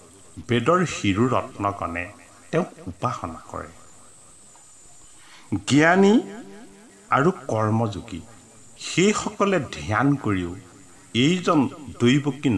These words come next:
নন্দনক সাক্ষাৎ কৰিব নোৱাৰে। যিজনৰ পৰম পবিত্ৰ নাম স্মৰণ কৰিলে মহাপাপী আৰু পাতকীসকলেও তেওঁলোকৰ পাপৰ পৰা মুক্ত হ'ব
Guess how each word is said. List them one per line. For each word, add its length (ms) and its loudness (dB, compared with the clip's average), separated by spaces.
নন্দনক 500 -4
সাক্ষাৎ 540 -6
কৰিব 240 -4
নোৱাৰে। 280 -10
যিজনৰ 680 6
পৰম 340 4
পবিত্ৰ 440 0
নাম 140 6
স্মৰণ 420 -4
কৰিলে 380 -6
মহাপাপী 840 0
আৰু 100 4
পাতকীসকলেও 1000 -4
তেওঁলোকৰ 520 4
পাপৰ 340 0
পৰা 180 2
মুক্ত 280 -4
হ'ব 140 -8